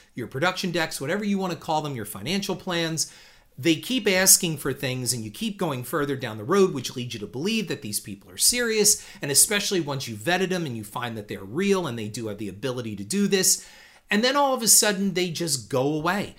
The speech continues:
They stop returning your emails. They, they won't return your phone calls. And if you do happen to catch them on an off moment,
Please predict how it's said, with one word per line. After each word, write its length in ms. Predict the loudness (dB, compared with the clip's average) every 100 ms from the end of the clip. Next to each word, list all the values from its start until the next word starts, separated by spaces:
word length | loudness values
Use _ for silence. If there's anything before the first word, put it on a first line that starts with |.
| -20 -8
They 120 | -4
stop 400 | 0 0 -2 -10
returning 380 | -10 -8 -8 -6
your 100 | -2
emails. 540 | 0 0 -2 -4 -6 -6
They, 160 | -6
they 140 | -8 -8
won't 260 | -8 -8
return 320 | -8 -8 -8
your 100 | -6
phone 260 | -2 0 0
calls. 320 | -2 -6 -6
And 120 | -8
if 100 | -10
you 80 | -10
do 200 | -4 -2
happen 180 | -2 -4
to 60 | -8
catch 340 | -4 -2 -2
them 180 | -2 -2
on 160 | -4
an 80 | -4
off 240 | -6 -6 0
moment, 400 | 2 4 2